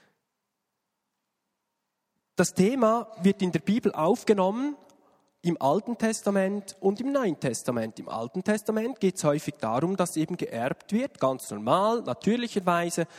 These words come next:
Man hat halt was und wenn dann jemand stirbt, dann wird das weitergegeben. Im Neuen Testament hat aber der Begriff noch eine weitere, tiefere geistliche Bedeutung. Und darüber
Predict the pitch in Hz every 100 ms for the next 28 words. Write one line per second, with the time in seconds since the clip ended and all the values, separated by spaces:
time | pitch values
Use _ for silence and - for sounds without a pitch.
0 | - - 110 170 233 - 208 202 170 175
1 | - - - - - _ 113 135 175 175
2 | 156 151 143 - 135 151 147 131 120 165
3 | - 117 117 - - 110 113 107 - -
4 | - - _ _ _ 156 165 220 294 -
5 | 226 226 214 185 190 214 190 - 170 -
6 | 143 147 147 196 - 165 - 151 147 139
7 | 127 131 127 135 202 - 190 185 - -
8 | 185 220 - 180 175 - 113 165 190 -
9 | 175 160 151 117 123 151 - 107 104 -
10 | - 180 190 220